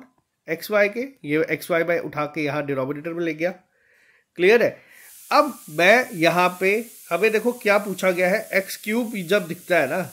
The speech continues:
ये क्यूब की फॉर्म में आ रहा है, तो यानी कि obviously इसमें क्यूब किया गया होगा। और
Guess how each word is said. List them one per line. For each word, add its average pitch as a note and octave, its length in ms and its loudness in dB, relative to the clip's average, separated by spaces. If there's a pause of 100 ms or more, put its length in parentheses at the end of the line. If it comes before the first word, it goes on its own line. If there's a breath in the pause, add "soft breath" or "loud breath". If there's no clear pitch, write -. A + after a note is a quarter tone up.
(160)
ये E3+ 160 -2 (140)
क्यूब A#3 280 0
की C4+ 220 -4
फॉर्म G#3+ 280 2
में A3 120 -2
आ E3+ 100 0
रहा C#3 100 -2
है, D3 60 0
तो F3+ 80 -8
यानी F#3 240 -2
कि G#3 80 -8
obviously F#3+ 340 -6
इसमें G#3 280 -6
क्यूब F#3+ 320 -6
किया C#3 180 -2
गया A#2 160 -8
होगा। - 280 -16 (500 loud breath)
और G3 140 2